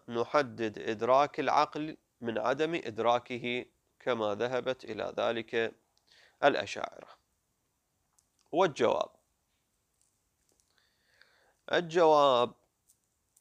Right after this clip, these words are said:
يمكن أن يقال أن النزاع القائم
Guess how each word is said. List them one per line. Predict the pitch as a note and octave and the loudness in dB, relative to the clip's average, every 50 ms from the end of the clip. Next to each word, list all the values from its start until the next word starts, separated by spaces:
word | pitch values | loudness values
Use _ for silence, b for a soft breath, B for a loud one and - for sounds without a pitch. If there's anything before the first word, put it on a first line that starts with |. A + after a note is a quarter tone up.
| _ _ _ _ _ _ _ _ _ | _ _ _ _ _ _ _ _ _
يمكن | A#2 B2 D3 D#3+ D#3 - - E3 D#3 C#3 A#2 | 0 0 0 0 -2 -4 -2 -2 -2 0 0
أن | - B2 A#2+ A#2 | 0 0 0 0
يقال | A2+ A2+ G#2 - A#2+ A#2+ A#2+ A2+ A2+ A2+ A2+ A2+ - - _ _ _ _ _ _ _ _ _ _ _ _ _ _ _ _ _ _ _ _ _ _ _ _ _ _ _ _ _ _ _ _ _ - | -2 -2 0 4 6 6 8 8 6 4 2 0 -4 -12 _ _ _ _ _ _ _ _ _ _ _ _ _ _ _ _ _ _ _ _ _ _ _ _ _ _ _ _ _ _ _ _ _ 0
أن | A#2+ A#2+ A#2+ A#2 | 0 0 0 0
النزاع | A#2+ A#2 A#2 A2+ A2+ A2+ A2 G#2+ B2+ D3 D#3 C#3+ A#2 C#2+ A2+ | 0 0 0 -2 -2 -2 -2 2 4 6 6 6 4 2 0
القائم | A2+ G2+ - - A#2+ B2 A#2+ G#2+ - - G2+ F#2 | -4 -6 -2 2 4 6 6 4 2 -2 -10 -12